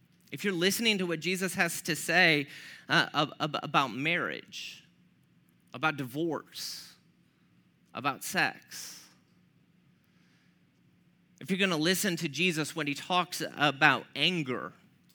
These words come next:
retaliation, enemies,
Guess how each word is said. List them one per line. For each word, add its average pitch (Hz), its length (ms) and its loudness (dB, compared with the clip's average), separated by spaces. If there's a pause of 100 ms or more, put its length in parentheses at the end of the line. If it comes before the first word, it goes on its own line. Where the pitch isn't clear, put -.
(200)
retaliation, 139 1120 -2 (800)
enemies, 127 800 -4